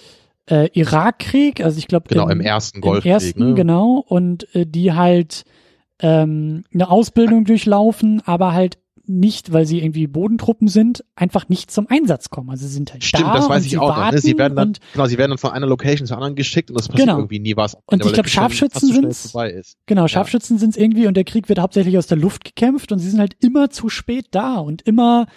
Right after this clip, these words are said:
Speaker 1: also sie laufen dem Krieg der Front eigentlich hinterher und das ist, also das fand ich inhaltlich auch sehr interessant und sehr stark. Das ist halt,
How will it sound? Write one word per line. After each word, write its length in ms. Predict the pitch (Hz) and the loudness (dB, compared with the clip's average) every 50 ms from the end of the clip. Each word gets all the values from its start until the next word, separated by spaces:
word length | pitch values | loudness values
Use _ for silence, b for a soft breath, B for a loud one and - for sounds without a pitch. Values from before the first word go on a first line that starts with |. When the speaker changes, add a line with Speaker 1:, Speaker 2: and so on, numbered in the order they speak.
| b b b b b b b b b b - | b b b b b b b b b b -8
Speaker 1:
also 160 | - 170 180 | -6 -4 -2
sie 160 | 165 175 196 | 0 2 2
laufen 360 | 196 196 185 262 254 - - 226 | 2 4 2 0 0 0 2 2
dem 180 | 220 202 196 | 2 2 0
Krieg 260 | - - - 247 226 - | -2 0 0 0 0 2
der 120 | 214 196 | 0 -2
Front 340 | - - - - 208 233 226 | -2 -2 -2 0 0 0 2
eigentlich 280 | 196 208 196 - 196 - | 0 -2 0 -2 -2 -2
hinterher 640 | - 196 208 202 185 180 208 240 240 190 147 143 143 | 0 0 2 4 4 4 4 4 4 4 2 0 -2
und 220 | 139 143 135 - | -4 -4 -2 -2
das 200 | 190 190 - - | -2 -2 -2 -4
ist, 340 | 185 175 - - - - _ _ - | -4 -4 -4 -6 -16 -20 _ _ -4
also 140 | 160 143 151 | -2 -2 -2
das 120 | 147 - | -4 -2
fand 160 | - 180 160 | -2 -2 -2
ich 220 | 156 - - - - | -4 -6 -8 -6 0
inhaltlich 480 | - 208 262 226 160 - 156 143 - - | 2 2 4 2 2 0 -4 -4 -4 -6
auch 180 | 151 139 - _ _ _ _ _ _ - | -6 -6 -6 _ _ _ _ _ _ -4
sehr 200 | 156 156 165 156 | -2 -2 -2 -2
interessant 400 | 147 - 156 - - 160 147 - | -4 -8 -8 -4 -4 -4 -4 -4
und 80 | 143 | -4
sehr 160 | 135 147 143 | -4 -4 -4
stark. 320 | - - - 156 147 - - | -4 -4 -4 -4 -4 -4 -6
Das 120 | 147 127 | -8 -8
ist 140 | 143 135 - | -6 -2 -2
halt, 140 | 156 147 | -2 -2